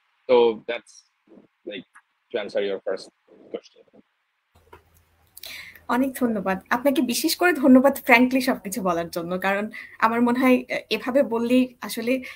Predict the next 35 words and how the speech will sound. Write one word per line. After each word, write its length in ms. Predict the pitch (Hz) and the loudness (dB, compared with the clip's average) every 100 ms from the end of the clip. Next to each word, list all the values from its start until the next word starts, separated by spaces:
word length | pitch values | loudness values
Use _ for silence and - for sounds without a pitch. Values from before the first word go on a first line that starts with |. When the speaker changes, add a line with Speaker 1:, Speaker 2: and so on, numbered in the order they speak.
| - | -12
Speaker 2:
সমস্ত 400 | - 226 233 247 254 247 _ _ - _ - | -4 -2 -2 2 2 2 _ _ -20 _ -6
শিক্ষার্থী 400 | - - 349 370 | -2 -2 0 2
যারা 220 | 254 226 196 | 4 4 2
আছে 180 | 196 214 | 0 -4
আমাদেরকে 340 | 190 190 196 190 | -4 -4 -4 -6
দেখছেন, 380 | 190 220 - 208 285 | -6 -6 -4 -4 -2
তারা 220 | 214 208 208 - | 0 0 -2 -6
আরো 140 | 214 233 | -6 -2
বেশি 200 | 254 254 | -2 -2
রিলেট 340 | 190 226 269 269 | -2 2 2 2
করতে 240 | 202 190 180 | -6 -8 -10
পারবে 300 | - 170 180 | -10 -8 -8
যে 160 | 185 196 190 _ | -8 -10 -12 _
প্রত্যেকেরই 480 | 254 254 254 277 262 | -2 -2 -2 -2 0
কিন্তু 180 | 262 233 | 0 -2
এই 120 | 226 | -4
চিন্তাটা 380 | 226 202 208 214 | -8 -6 -8 -8
থাকে 260 | - 190 175 | -10 -12 -10
যে, 100 | 180 | -10
"আচ্ছা, 160 | 185 220 | -10 -10
আমি 120 | 233 | -6
তো 80 | 208 | -6
ভালো 200 | 190 202 | -4 -6
কিছু 200 | 196 - | -6 -12
করছি 240 | 196 202 - | -8 -8 -6
না, 80 | 185 | -10
তাহলে 180 | 214 208 | -4 -4
আমাকে 220 | 196 190 | -4 -4
দিয়ে 140 | 196 190 | -6 -4
বোধহয় 200 | 208 196 | -6 -4
কিছু 120 | 151 | -4
Speaker 1:
না, 80 | 120 | -2
মানে, 160 | 120 | 0
Speaker 2:
হবে 140 | 123 | 0
না।" 80 | - | -2